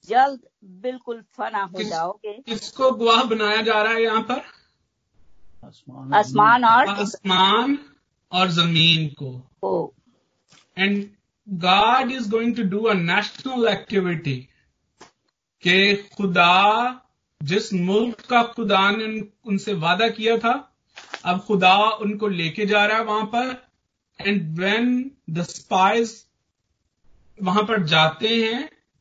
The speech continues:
Speaker 2: और वो जाकर वहां पर हाल बयान करते हैं कि वो कौम कैसी है, उनके लोग कैसे हैं,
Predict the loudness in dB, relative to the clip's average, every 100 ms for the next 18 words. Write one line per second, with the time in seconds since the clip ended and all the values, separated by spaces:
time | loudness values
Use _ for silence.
0 | -12 -4 0 0 2 2 2 2 2 2
1 | 0 -4 -2 -2 -2 -6 -6 -6 -6 -4
2 | 0 0 0 0 0 0 -2 -4 -4 -6
3 | -4 -2 -2 -2 0 2 2 2 0 2
4 | 2 2 -2 _ _ -6 0 2 4 4
5 | 2 2 2 0 -2 0 2 2 -2 -2
6 | 0 0 -2 -6